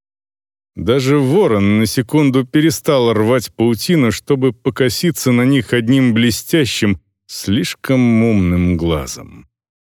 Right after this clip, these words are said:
Пауки зашипели. Затем бурлящая масса тёмных, многосуставчатых конечностей начала своё движение.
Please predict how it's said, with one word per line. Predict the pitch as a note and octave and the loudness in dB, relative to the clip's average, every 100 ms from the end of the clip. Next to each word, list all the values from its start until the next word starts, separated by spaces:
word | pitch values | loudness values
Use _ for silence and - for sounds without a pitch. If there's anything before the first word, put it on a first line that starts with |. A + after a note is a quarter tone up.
| _ _ _ _ _ _ | _ _ _ _ _ _
Пауки | G2+ G#2 G#2+ - E3 | -2 0 -2 -4 -2
зашипели. | C#3+ C3 B2+ - A#2 - D#2+ C#2+ - - _ _ _ _ _ _ E2 | 0 0 0 -2 -4 -4 -6 -6 -12 -20 _ _ _ _ _ _ -10
Затем | D#2+ G2+ - C#3 D3 G#2+ F#2+ | -2 -2 0 0 2 2 2
бурлящая | G2 G#2+ A#2 C3 - A#2+ A2+ | 2 2 0 -2 -2 0 0
масса | A2 A#2+ - - A2 | 0 -2 -4 -4 -4
тёмных, | - C3+ C3+ G#2 F#2 E2 - | -2 0 2 2 0 -2 0
многосуставчатых | G#2 B2 B2+ A2+ B2 - C#3+ - - B2+ A#2+ - | 0 2 0 -2 -6 -2 -4 -2 -4 -2 -4 -2
конечностей | A#2+ A#2 C#3+ - - C3 - D3+ C#3 | -2 0 0 -2 -2 -2 -2 0 2
начала | C3+ C3 - A2 F#2+ A2 | 2 0 -2 0 0 0
своё | G2+ - A2 G#2 D#2+ D2+ | -4 -4 -2 0 0 -4
движение. | C#2 D#2 D#2 C#2 A#1+ A1+ A1 - | -4 -4 -4 -6 -10 -14 -18 -20